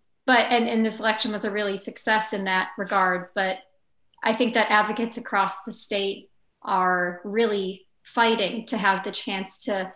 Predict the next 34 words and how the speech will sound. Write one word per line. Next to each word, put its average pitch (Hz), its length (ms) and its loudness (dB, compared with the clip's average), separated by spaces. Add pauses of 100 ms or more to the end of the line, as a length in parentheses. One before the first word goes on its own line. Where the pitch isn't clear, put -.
(320)
even 285 340 4
as - 340 -2
Claire 240 240 4
Woodall 214 300 4
Vogue, 196 320 -2
the 202 80 0
head 202 220 0
of 196 80 -4
the 202 80 -4
Milwaukee 190 460 -2
Election 185 380 -2
Commission, 196 460 -6
said, 190 340 -2 (300)
even 269 240 0
having 226 320 4
the 196 100 -2
chance 196 420 -6
to - 120 -10
open 233 320 -2
up 202 160 -2
the 214 80 -4
ballot 180 480 0
and 190 160 -8
flatten 214 500 0
it - 160 -8
so - 140 -4
that 202 120 0
it 180 80 -8
doesn't 196 280 -4
get 196 180 -6
caught 208 320 2
in 196 100 -4
the 185 60 -6
machine 208 680 -6